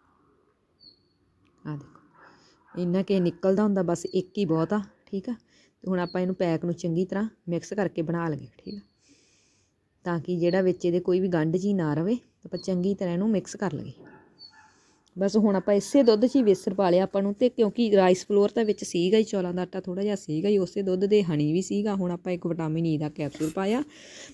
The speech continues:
ਇਹ ਆਪਣਾ ਆ ਜਾਊਗਾ ਥਰਡ ਸਟੈਪ, ਤੀਜਾ ਸਟੈਪ। ਤੇ ਤਿੰਨ ਸਟੈਪਾਂ 'ਚ ਜਿਹੜਾ ਕਿ ਆਪਣਾ ਫੇਸ਼ੀਅਲ ਆ ਕੰਪਲੀਟ ਹੋ ਜਾਊਗਾ। ਲਓ ਜੀ, ਹੁਣ ਆਪਣੇ ਆਹ ਵਾਲਾ ਪੈਕ ਬਣ ਗਿਆ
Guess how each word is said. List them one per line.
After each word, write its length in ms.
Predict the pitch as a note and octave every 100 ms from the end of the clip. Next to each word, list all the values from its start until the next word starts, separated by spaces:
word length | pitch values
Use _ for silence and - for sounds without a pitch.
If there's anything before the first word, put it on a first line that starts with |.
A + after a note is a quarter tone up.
| _
ਇਹ 160 | G3 G#3
ਆਪਣਾ 280 | G#3 F#3+ F#3+
ਆ 40 |
ਜਾਊਗਾ 200 | F3 F#3 A3+
ਥਰਡ 280 | - D#3 E3+
ਸਟੈਪ, 360 | F3 - D3 C3 - -
ਤੀਜਾ 340 | F#3+ D#3 D#3
ਸਟੈਪ। 360 | C#3+ - B2+ - - _ - - _ - - - - D4 - _ _ _ _ _ _ - - _ _ _ - _ _ _ - _ _ _ _ G#3
ਤੇ 60 |
ਤਿੰਨ 300 | G#3 F#3+ F3+
ਸਟੈਪਾਂ 380 | F3+ F#3+ F3 E3+
'ਚ 80 | F3
ਜਿਹੜਾ 240 | F3+ F#3
ਕਿ 180 | G3 G3+
ਆਪਣਾ 240 | E3 D#3+ D#3+
ਫੇਸ਼ੀਅਲ 400 | D#3 D#3+ F#3+ G#3
ਆ 60 |
ਕੰਪਲੀਟ 500 | A#3 G#3+ F3 E3 C#3
ਹੋ 120 | C3 C3+
ਜਾਊਗਾ। 260 | C#3 C#3+ - _ _ _ _ _ _ _ _ _ _ _ _ _ _ -
ਲਓ 240 | D3+ C#3+
ਜੀ, 160 | C3+ C#3+
ਹੁਣ 160 | D3+
ਆਪਣੇ 300 | D3+ D3 D#3
ਆਹ 100 | D3+
ਵਾਲਾ 140 | D#3 E3
ਪੈਕ 300 | D#3+ C#3+ C#3
ਬਣ 220 | C3+ C3+
ਗਿਆ 200 | C3 G#3+